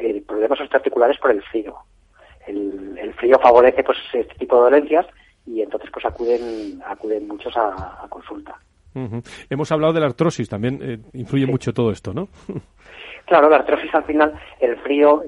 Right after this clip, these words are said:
Speaker 1: lo que produce es una compresión de las estructuras, una vasoconstricción, vamos,
Speaker 2: Ujú.
Speaker 1: un-, una constricción de los, de los elementos, y, y la artrosis es un,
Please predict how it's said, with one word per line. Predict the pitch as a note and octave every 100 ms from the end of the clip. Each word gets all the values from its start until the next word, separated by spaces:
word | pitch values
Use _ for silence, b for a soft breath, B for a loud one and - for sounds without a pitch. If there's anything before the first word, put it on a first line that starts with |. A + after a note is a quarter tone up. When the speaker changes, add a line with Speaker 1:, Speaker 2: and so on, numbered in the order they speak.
| C3
Speaker 1:
lo | B2+
que | -
produce | - A2 B2+ - C3+
es | -
una | C3
compresión | C3 B2+ A2+ - B2+
de | B2
las | -
estructuras, | - A#2 D#3+ D3+ C#3 -
una | A#2
vasoconstricción, | A2 - - - A2+ - D3+ D3
vamos, | C3+ C3+
Speaker 2:
Ujú. | G#2+
Speaker 1:
un-, | A#2
una | A2 A2+
constricción | - - G2+ -
de | A2+
los, | A2+ - -
de | A2+
los | A2+
elementos, | A#2+ C3 D3 D#3 - B B B B
y, | A#2+ A2+ - A2+ G#2
y |
la | G2+ G2+
artrosis | - B2+ - C3+
es | -
un, | B2 A#2+ A2+